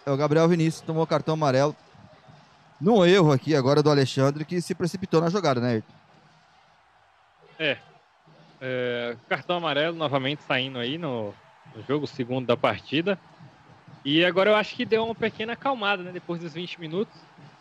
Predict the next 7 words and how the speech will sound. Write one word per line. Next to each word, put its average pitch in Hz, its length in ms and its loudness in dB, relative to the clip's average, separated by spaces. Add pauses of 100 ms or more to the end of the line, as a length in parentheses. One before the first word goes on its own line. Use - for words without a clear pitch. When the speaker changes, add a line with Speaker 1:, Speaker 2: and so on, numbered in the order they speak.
(140)
Speaker 2:
tivemos 165 400 0
aí 156 720 4
uma 139 220 -2
sequência 151 500 -2
de, 139 240 -2
de 135 80 -2
muitas, 165 500 0